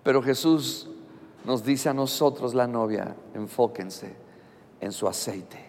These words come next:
tengan aceite. Entonces, no solamente es la comunión tu aceite, no solamente el servicio es tu aceite, pero también,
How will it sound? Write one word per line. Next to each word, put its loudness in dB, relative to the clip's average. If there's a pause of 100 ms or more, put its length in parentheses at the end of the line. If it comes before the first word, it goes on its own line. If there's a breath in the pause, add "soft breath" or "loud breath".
(440 loud breath)
tengan 2
aceite. -8 (880 loud breath)
Entonces, 4
no -2
solamente 4
es 0
la 8
comunión 2
tu -2
aceite, -2 (720 loud breath)
no 4
solamente 6
el 6
servicio 2
es -4
tu 0
aceite, -8 (760 soft breath)
pero 0
también, -8